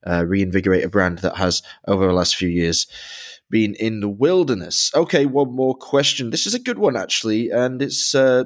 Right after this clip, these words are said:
not the easiest one. It's from, um, oh no,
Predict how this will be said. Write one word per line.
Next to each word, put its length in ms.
not 260
the 100
easiest 440
one. 140
It's 100
from, 380
um, 400
oh 180
no, 420